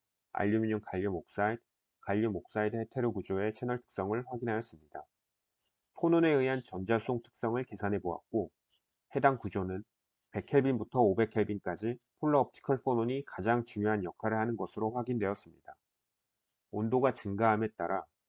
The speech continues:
전자의 드리프트 속도는 감소하였고, 최대 드리프트 속도를 얻기 위한 전개는 증가하였습니다. 최대 속도는 백 켈빈이면서 약 이백 킬로볼트 퍼 센티미터의 전개에서 이 곱하기 십의 칠 승 센티미터 퍼 세크의 속도를 보여주었고,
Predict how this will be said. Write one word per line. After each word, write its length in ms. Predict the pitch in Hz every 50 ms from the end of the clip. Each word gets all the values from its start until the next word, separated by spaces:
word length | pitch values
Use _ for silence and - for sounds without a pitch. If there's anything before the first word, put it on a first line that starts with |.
| _ _ _ _
전자의 480 | - 101 104 107 107 123 123 123 120 120
드리프트 360 | 117 104 - _ - 139 117
속도는 420 | 120 110 _ - 113 113 120 113
감소하였고, 840 | - - 95 90 92 - - 101 90 85 82 _ - 117 131 143 - _ _ _ _ _ _ _ _
최대 300 | - - 156 151 165 151
드리프트 380 | - 120 107 107 - _ - 120
속도를 340 | 123 120 - 127 123 110
얻기 260 | 92 90 - - 110 110
위한 180 | 113 113 113 -
전개는 540 | - 92 90 92 95 92 95 107 131 156 - _ _ _
증가하였습니다. 840 | - - 95 92 104 98 95 92 - - 80 76 76 73 - 76 - _ _ _ _ _ _ _ _ _ _ _ _ _ _ _ _ _ _ _
최대 260 | - 160 156 170 160
속도는 480 | - 135 - - 117 107 110 117 135 - _ _ _ _ -
백 160 | - 107 104
켈빈이면서 840 | - - 131 123 117 123 110 101 95 92 92 90 - - 117 131 - _ _ _ _ _ _ -
약 180 | 98 101 104 - -
이백 280 | - 98 101 120 113 -
킬로볼트 400 | - 139 127 120 123 117 113 - -
퍼 80 | - 123
센티미터의 600 | - 131 131 120 - 139 127 113 - - 117 113 -
전개에서 680 | - 85 85 85 - 92 87 82 78 - - 95 90 - _ _ _ _ _ _ _ -
이 80 | 101
곱하기 380 | 101 117 117 - 120 110 110 113
십의 260 | - - 127 131 123
칠 180 | - - 165 156
승 200 | - - 170 160
센티미터 500 | - 156 143 - - 143 127 131 135 123 -
퍼 80 | 143
세크의 440 | 135 - - 123 - - 123 120 123
속도를 380 | - - - - - 117 120 117 -
보여주었고, 640 | 95 92 90 85 90 82 76 _ - 107 95 -